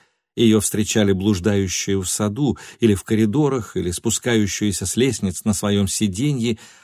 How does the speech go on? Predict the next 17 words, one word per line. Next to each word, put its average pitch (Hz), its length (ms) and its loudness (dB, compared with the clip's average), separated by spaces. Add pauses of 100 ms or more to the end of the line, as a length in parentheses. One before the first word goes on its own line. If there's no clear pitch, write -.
а 131 120 0
иногда 147 260 0
видели, 160 340 2
как 131 220 -4
она 127 200 -2
усаживалась 113 720 -2
на 113 100 2
дверном 110 400 0
пороге 107 640 -4 (240)
и, - 120 2
подвернув 135 640 -2
юбку, 147 380 -2
прохлаждалась 117 880 -2
голым 104 440 0
телом 101 440 0
на 95 140 -4
камне. 78 500 -6